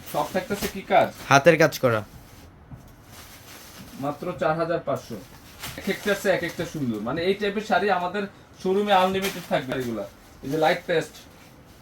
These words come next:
Speaker 1: একটা শাড়ি বাদ দিতে পারবেন না। এই যে দেখেন ডিজাইন,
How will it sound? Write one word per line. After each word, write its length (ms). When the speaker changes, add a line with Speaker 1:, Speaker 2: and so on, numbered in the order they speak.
Speaker 1:
একটা 340
শাড়ি 320
বাদ 160
দিতে 180
পারবেন 280
না। 40
এই 100
যে 120
দেখেন 260
ডিজাইন, 280